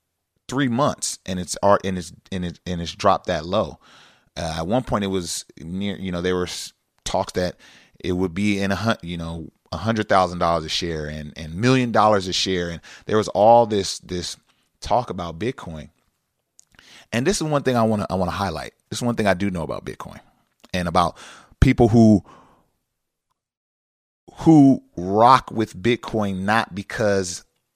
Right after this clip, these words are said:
it's a play. See, these people that are highlighted in,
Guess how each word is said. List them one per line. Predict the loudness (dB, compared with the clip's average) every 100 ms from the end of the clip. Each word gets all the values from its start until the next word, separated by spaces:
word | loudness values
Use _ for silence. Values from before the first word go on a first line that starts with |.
| _ _ _ _
it's | -6 -4
a | -6 -8 _ -4
play. | -4 0 2 0 -4 -20 _ _ _ _ _ _
See, | -6 -2 -2 -4 _ _ _ _ _ _
these | -8 -2 -2 0
people | -2 2 2 0 0
that | 2
are | 2
highlighted | 2 2 2 0
in, | -4